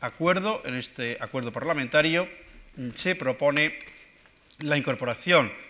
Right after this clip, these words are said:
del actual Museo del Ejército y, eh, se propone al Gobierno la iniciación, ¿no?, de conversaciones, eh, con la Iglesia para incorporar también el claustro vecino de, eh, la Iglesia de los Jerónimos.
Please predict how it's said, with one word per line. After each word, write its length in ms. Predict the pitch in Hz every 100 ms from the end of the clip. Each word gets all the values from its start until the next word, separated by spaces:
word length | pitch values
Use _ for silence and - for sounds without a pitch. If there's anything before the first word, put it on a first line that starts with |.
| -
del 140 | 123
actual 560 | 120 - 143 147 135 - -
Museo 320 | 107 170 147
del 100 | 165
Ejército 680 | - 123 - 127 - 123 - - - -
y, 380 | 185 202 208 - - - -
eh, 240 | 127 120
se 120 | 117 160
propone 300 | 139 147 151
al 80 |
Gobierno 480 | 117 110 127 123 127
la 140 | 123 123
iniciación, 720 | 123 - 113 - 160 156 156 - - -
¿no?, 100 | 120
de 180 | 147
conversaciones, 840 | 147 117 147 - - 147 139 143 - - - -
eh, 100 | 110
con 140 | 156
la 80 | 131
Iglesia 340 | 120 117 135
para 140 | 131 143
incorporar 500 | 135 117 113 120 117
también 480 | 110 107 127 127 131 - -
el 200 | 117 110
claustro 720 | 131 131 135 - 131 139 135
vecino 720 | 135 110 107 - 135 127 127 - - - -
de, 520 | 113 127 127 - - - -
eh, 280 | 117 110 110
la 100 | 117
Iglesia 540 | 113 117 - 131 123 120
de 160 | 113
los 140 | 110 104
Jerónimos. 640 | 113 90 - - - -